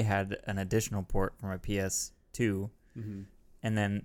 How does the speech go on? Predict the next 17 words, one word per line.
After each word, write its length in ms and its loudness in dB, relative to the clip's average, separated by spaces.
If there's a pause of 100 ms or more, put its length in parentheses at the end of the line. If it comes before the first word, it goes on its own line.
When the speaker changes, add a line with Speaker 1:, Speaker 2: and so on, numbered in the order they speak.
Speaker 1:
there 200 6
was 100 4
no 140 6
games 400 4
on 160 4
it 160 -2
that 160 0
were 100 0
four 220 2
player 380 10
<laughs> 20 6
besides, 600 4
like, 240 2
Twisted 380 2
Metal 360 8
and, 180 0
like, 240 -2